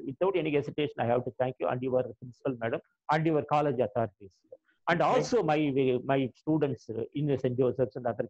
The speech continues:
Speaker 1: colleges who are watching. And the, there are a lot of people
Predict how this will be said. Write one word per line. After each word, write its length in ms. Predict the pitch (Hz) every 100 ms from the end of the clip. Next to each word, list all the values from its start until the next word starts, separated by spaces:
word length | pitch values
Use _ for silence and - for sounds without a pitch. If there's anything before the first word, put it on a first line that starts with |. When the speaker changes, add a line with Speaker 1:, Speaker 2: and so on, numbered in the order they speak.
| 117
Speaker 1:
colleges 400 | 117 107 117 113 _ _ _ -
who 80 | 143 135
are 60 | 117
watching. 320 | 147 147 131 123 _ _ 165
And 100 | 196 190
the, 80 | 156 139
there 100 | 160
are 60 | 175
a 40 | 143
lot 140 | 185 226
of 40 | 170
people 180 | 160 165